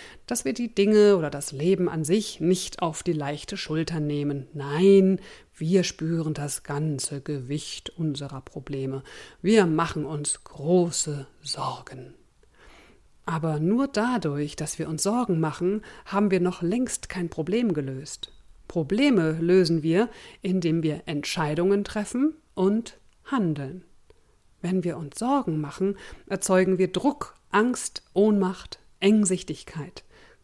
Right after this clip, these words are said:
Keine guten Voraussetzungen, um ein Problem zu lösen, oder? Sorgen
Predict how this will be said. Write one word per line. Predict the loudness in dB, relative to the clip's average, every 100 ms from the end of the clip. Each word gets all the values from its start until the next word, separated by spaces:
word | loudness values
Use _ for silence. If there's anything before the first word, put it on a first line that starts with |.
| -20 -16
Keine | -6 -2 0 -2
guten | -4 -6 -4 -6
Voraussetzungen, | -4 -2 -2 -2 -6 -4 -4 -4 -6 -16 -12
um | -4 -4
ein | -4
Problem | -8 -6 0 0 0
zu | -2
lösen, | -4 -6 -6 -8
oder? | -6 -6 -6 _ _ _ _ _ _ _ _ _
Sorgen | -10 0 2 4 4